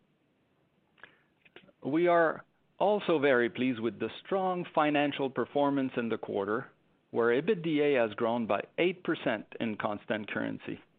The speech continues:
if you exclude the non-recurring gain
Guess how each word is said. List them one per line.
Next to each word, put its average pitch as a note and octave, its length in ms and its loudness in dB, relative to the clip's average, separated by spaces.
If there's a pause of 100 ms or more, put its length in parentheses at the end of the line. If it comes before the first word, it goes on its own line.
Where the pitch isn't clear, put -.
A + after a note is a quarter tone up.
(560)
if C#3 220 -2
you B2 120 0
exclude D3 480 -2
the A#2+ 80 0
non-recurring C#3 840 0
gain B2 380 0